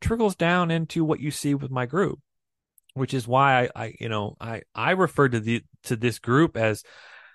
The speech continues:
it's not a League of, I mean, I've heard people say it's an early version of the League of Nations, but it's really not. It's not an early version of the League of Nations. It's an early version of nato before we even knew what the idea of nato was. It's, it's more of a,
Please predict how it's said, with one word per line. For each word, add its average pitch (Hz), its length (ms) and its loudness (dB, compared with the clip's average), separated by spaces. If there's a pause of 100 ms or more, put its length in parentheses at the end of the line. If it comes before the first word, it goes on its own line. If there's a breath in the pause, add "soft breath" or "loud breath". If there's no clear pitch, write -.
(300 loud breath)
it's - 220 -10
not 185 160 4
a 214 60 0
League 196 240 2
of, 156 180 -2
I 156 120 0
mean, 160 180 -2
I've 151 120 -2
heard 208 200 -4
people 180 240 -6
say 151 240 -2
it's 143 120 -6
an 120 140 -6
early 127 320 0
version 117 400 0
of 110 100 -2
the 110 80 -6
League 110 240 -2
of 101 100 -4
Nations, 147 640 -2
but 156 200 2 (200)
it's 165 240 -10
really 269 220 0
not. 202 460 2 (140)
It's 151 220 -8
not 226 160 0
an 233 100 -2
early 143 300 2
version 113 320 -2
of 101 60 -8
the 101 80 -8
League 101 220 -6
of 87 120 -8
Nations. 92 360 -8
It's 170 120 -6
an 220 100 -2
early 233 220 -2
version 226 340 0
of 147 100 -2
nato 180 580 4 (560 soft breath)
before 185 380 4
we 180 160 0
even 185 420 0
knew 190 300 4
what 170 200 0
the 160 140 0
idea 151 300 2
of 131 100 0
nato 131 240 0
was. 113 640 -4
It's, 131 220 -8
it's 143 200 -10
more 190 240 2
of 190 140 0
a, 151 180 2